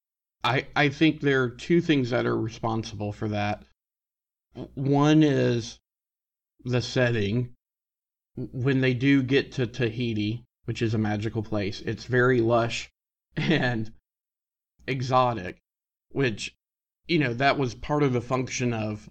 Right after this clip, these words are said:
film at the time. Uh, transport me to somewhere that I would never be able to go.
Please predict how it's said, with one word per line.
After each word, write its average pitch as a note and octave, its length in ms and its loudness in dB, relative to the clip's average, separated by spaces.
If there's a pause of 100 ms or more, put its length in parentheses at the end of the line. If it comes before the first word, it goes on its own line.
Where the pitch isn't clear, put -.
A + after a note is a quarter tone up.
(100)
film D#3+ 360 4
at A2 120 -4
the A#2 100 -2
time. G#2+ 480 -6 (640)
Uh, B2+ 120 -4 (100)
transport C#3 680 0
me B2+ 120 0
to A2+ 100 -2
somewhere A#2+ 440 0
that A2+ 160 0
I A2+ 100 2
would A2+ 200 0
never A2+ 600 0 (140)
be A#2+ 140 0
able A2 300 0
to G#2 80 -2
go. A2+ 460 0